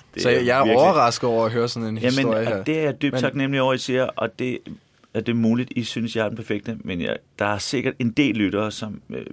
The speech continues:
Speaker 1: sidder og tænker, "Hvorfor er det ikke Thomas Myggen?" Altså, ligesom jeg er søde praktikant, ikke? Altså,
Speaker 2: Ja.
Speaker 1: siger, "Han var vært på Fangerne på Fortet. Robinson, han var der."
Speaker 2: Men altså, det er
Speaker 1: Øh,
Speaker 2: jo
Speaker 1: på en, altså, hvor jeg slet ikke har det der... Altså, Thomas løber også maraton og sådan noget, det gør jeg ikke.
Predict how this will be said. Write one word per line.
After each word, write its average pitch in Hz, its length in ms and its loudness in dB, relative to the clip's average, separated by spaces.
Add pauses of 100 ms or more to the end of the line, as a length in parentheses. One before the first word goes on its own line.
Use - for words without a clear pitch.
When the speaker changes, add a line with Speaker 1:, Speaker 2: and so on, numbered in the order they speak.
Speaker 1:
sidder - 400 -2
og 107 80 -2
tænker, 92 300 -4
"Hvorfor 95 320 -8
er - 20 -6
det 98 60 -2
ikke - 100 -10
Thomas 90 300 -6
Myggen?" 80 320 -8 (500)
Altså, 95 220 -4
ligesom 101 320 -4
jeg 92 80 -6
er 92 40 -6
søde 98 220 -6
praktikant, - 680 -14
ikke? 92 260 -16
Altså, 92 340 -12 (360)
Speaker 2:
Ja. 95 120 -4
Speaker 1:
siger, 98 120 0
"Han 113 340 -2 (160)
var 101 180 0
vært 101 240 2
på 113 120 -8
Fangerne 98 360 -4
på 104 120 -10
Fortet. 92 480 -6 (680)
Robinson, 101 480 -2
han 101 200 -2
var 80 160 2
der." - 220 -10 (140)
Speaker 2:
Men 113 140 0
altså, 107 220 0
det 104 160 -4
er 123 80 2
Speaker 1:
Øh, 120 60 2
Speaker 2:
jo 117 100 0
Speaker 1:
på 120 80 0
en, 110 100 0
altså, 92 400 -2
hvor 95 140 -2
jeg 101 180 0
slet 117 160 -4
ikke 110 140 -6
har - 280 -4
det 95 120 -6
der... 87 200 -2
Altså, 87 340 -10
Thomas 107 400 -8
løber 87 140 -4
også 87 180 -8
maraton 80 420 -10
og 78 60 -12
sådan - 80 -18
noget, 69 120 -14
det 80 100 -14
gør - 80 -10
jeg - 200 -12
ikke. 50 120 -20